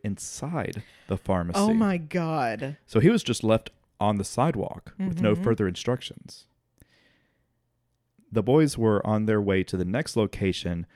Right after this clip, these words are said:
Speaker 1: where they were going to make that phone call, 'cause they were, like, making phone calls from different places.
Speaker 2: Right.
Speaker 1: But it was in this moment, as they were driving to that next location, less than twenty-four hours after the murder,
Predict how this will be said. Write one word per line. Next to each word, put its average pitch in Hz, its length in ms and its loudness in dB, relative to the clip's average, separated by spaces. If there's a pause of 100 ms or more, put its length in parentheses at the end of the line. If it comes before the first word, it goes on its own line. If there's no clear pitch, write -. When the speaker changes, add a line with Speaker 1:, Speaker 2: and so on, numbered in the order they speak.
(260)
Speaker 1:
where 104 100 0
they 95 80 4
were 98 100 4
going 98 180 -2
to 92 120 -6
make 92 480 -2 (160)
that 92 200 -4
phone 101 180 0
call, 90 220 -8
'cause 90 140 -10
they 107 80 2
were, 101 100 2
like, 87 240 -4 (220)
making 107 320 0
phone 101 160 2
calls 92 200 0
from 90 200 -6
different 87 280 -2
places. - 560 -8
Speaker 2:
Right. 92 280 -6 (1200)
Speaker 1:
But 113 160 4
it 113 40 6
was 107 120 2
in 104 140 0
this 170 260 0
moment, 180 600 0 (480)
as 104 160 0
they 123 80 2
were 127 100 6
driving 127 280 2
to 127 60 -4
that 104 140 2
next 107 240 -4
location, - 640 -4 (920)
less 104 160 2
than 95 160 -2
twenty-four 147 420 0
hours 117 280 2
after 110 200 0
the 175 60 0
murder, 143 320 0